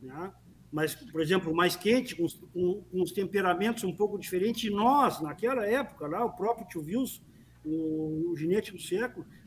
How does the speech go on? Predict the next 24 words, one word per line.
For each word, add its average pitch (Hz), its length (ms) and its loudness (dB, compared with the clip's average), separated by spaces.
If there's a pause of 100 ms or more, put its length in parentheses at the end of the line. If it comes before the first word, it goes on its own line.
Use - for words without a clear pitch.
mas 175 240 0
uma, 208 680 2
uma 185 200 0
maneira 233 500 2
diferente 196 420 0
de 190 100 -2
tocar 165 260 -2
cavalo. 143 440 -2 (580)
Né? 143 100 -12
Nós 151 180 0
queríamos 208 300 4
um 214 80 2
cavalo 190 340 6
mais 190 160 2
pra - 140 -2
frente, 220 380 0
um 170 40 -6
cavalo, 170 360 0
de 170 80 2
repente, 160 500 0 (240)
mais 165 180 4
apoiado 180 540 6
no 170 100 4
freio, 202 640 4